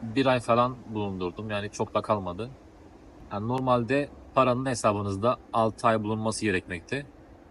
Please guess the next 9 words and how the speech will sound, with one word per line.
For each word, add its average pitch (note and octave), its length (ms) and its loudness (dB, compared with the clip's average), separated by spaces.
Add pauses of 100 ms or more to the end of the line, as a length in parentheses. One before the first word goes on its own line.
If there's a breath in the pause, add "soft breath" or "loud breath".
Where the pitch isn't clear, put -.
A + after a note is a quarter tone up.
(240)
Görüşme A2+ 340 -2
öncesinde A2 640 -4 (600)
hem B2+ 220 0
T A#2 340 -2
L B2+ 120 -2
hem A#2+ 240 -4
dolar A#2+ 200 2
hesabımın A2+ 500 0
bulunduğu A2 520 -2